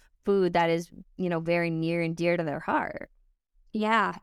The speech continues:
Speaker 2: definitely. This is our main mission. Um, and I mean, when we scale, um,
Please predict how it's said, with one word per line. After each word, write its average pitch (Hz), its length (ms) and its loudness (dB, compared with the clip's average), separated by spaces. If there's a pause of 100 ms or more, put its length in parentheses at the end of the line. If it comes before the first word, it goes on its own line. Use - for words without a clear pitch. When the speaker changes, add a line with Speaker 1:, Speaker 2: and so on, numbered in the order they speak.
Speaker 2:
definitely. 190 640 -2
This 185 220 -4
is 208 140 -4
our 180 400 2
main 185 500 -2
mission. 226 600 0 (540)
Um, 180 480 -2 (220)
and 190 440 -6 (880)
I 214 80 0
mean, 185 280 0 (1300)
when 196 300 -2
we 180 100 -4
scale, 214 680 -2 (420)
um, 185 840 -6